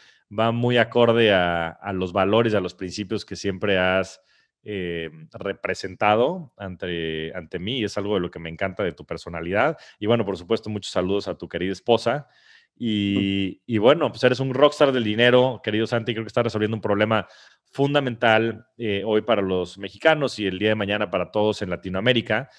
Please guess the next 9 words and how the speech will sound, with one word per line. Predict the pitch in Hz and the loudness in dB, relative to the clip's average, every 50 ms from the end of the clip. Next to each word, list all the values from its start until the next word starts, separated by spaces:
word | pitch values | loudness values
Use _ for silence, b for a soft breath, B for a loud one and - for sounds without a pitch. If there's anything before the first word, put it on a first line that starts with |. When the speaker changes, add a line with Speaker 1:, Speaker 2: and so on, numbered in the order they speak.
| b b b b b | b b b b b
Speaker 1:
Entonces, | 104 101 87 117 113 113 113 123 117 117 113 113 - | -12 -6 -2 -2 -2 0 2 4 4 4 2 0 -4
padrísimo, | - - 104 107 120 131 143 139 - 143 135 135 139 151 | 0 2 4 4 4 2 2 0 -2 -2 0 2 2 2
y | 135 110 104 | 2 2 0
ojalá | 101 95 - 104 110 117 | 0 0 0 0 0 0
que | 127 | 0
la | 123 120 | -2 -2
gente | 117 117 117 131 | -2 -2 -4 -4
se | 117 - | -2 -4
apunte, | 95 - - 135 147 143 117 - 113 120 151 165 | -4 -2 0 -2 0 0 2 2 2 2 0 -6